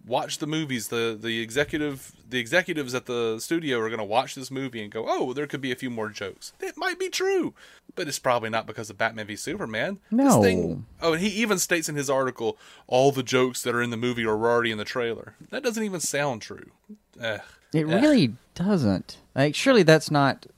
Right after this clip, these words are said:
Speaker 2: uh, that, it's gonna be a two-hour film, right? I mean, look, I'm,
Speaker 1: Right.
Speaker 2: we're just guessing,
Speaker 1: I mean, I
Speaker 2: but
Speaker 1: would
Speaker 2: it's a
Speaker 1: assume.
Speaker 2: good guess, right?
Speaker 1: Yeah, yeah, I
Speaker 2: Sure.
Speaker 1: would assume.
Speaker 2: There's, like, s-, uh, what do you say, like, twelve to twenty seconds worth of jokes in that trailer?
Speaker 1: Mm-hmm.
Speaker 2: You're gonna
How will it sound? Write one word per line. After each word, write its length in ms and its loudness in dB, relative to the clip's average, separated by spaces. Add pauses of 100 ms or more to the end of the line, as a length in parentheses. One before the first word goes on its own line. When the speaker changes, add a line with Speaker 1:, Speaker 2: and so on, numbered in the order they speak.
(120)
Speaker 2:
uh, 160 0
that, 220 2
it's 160 2
gonna 180 4
be 120 8
a 20 4
two-hour 360 4
film, 280 -4
right? 240 2 (160)
I 100 6
mean, 280 2
look, 260 2
I'm, 180 0
Speaker 1:
Right. 220 -2 (100)
Speaker 2:
we're 100 2
just 160 -2
guessing, 300 2
Speaker 1:
I 60 -2
mean, 160 0
I 60 6
Speaker 2:
but 0 -
Speaker 1:
would 100 6
Speaker 2:
it's 80 -6
a 20 4 (120)
Speaker 1:
assume. 40 -2
Speaker 2:
good 140 6
guess, 260 2
right? 240 2 (340)
Speaker 1:
Yeah, 120 -8
yeah, 140 0
I 80 -4
Speaker 2:
Sure. 80 0
Speaker 1:
would 100 -2
assume. 420 -10
Speaker 2:
There's, 220 0
like, 180 4 (440)
s-, 680 -4
uh, 440 4
what 100 2
do 60 2
you 300 -4
say, 160 -4
like, 160 -4 (100)
twelve 580 2
to 100 -2
twenty 320 0
seconds 400 -2
worth 160 -2
of 60 -2
jokes 280 2
in 80 0
that 140 0
trailer? 320 2 (240)
Speaker 1:
Mm-hmm. 380 -6
Speaker 2:
You're 120 -2
gonna 180 0